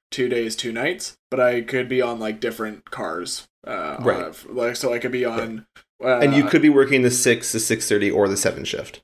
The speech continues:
Speaker 1: Correct. Yeah. So I could,
Speaker 2: Right.
Speaker 1: like, day one, I could be on the six to six, and then day two, I'm on the seven to seven,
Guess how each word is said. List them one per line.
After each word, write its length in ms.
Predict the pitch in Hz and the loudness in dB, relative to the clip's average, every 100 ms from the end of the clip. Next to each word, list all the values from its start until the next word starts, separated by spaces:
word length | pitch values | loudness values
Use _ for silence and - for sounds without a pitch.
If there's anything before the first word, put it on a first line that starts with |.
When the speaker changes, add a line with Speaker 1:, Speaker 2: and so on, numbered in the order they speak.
| _ | _
Speaker 1:
Correct. 420 | 143 - - - | -2 -2 -4 -8
Yeah. 260 | 131 104 101 | -4 -4 -2
So 160 | - | 2
I 80 | 135 | 2
could, 160 | 127 92 | 4 2
Speaker 2:
Right. 60 | 139 | 4
Speaker 1:
like, 260 | 135 131 | 2 2
day 200 | 139 131 | 2 4
one, 280 | 127 123 127 | 4 2 0
I 60 | 123 | -4
could 220 | 131 120 | -4 -2
be 160 | 120 | 0
on 180 | 113 113 | 0 -2
the 80 | 110 | -6
six 300 | 107 107 - | -4 -6 -6
to 100 | 113 | -6
six, 400 | 110 127 117 - | -4 -4 -4 -6
and 140 | 104 107 | -8 -8
then 140 | 107 | -6
day 180 | 110 110 | -6 -6
two, 240 | 110 104 | -6 -6
I'm 160 | 104 104 | -6 -6
on 120 | 104 | -8
the 60 | - | -8
seven 260 | 117 101 101 | -6 -8 -10
to 80 | |
seven, 520 | 120 107 101 113 117 | -8 -8 -8 -10 -12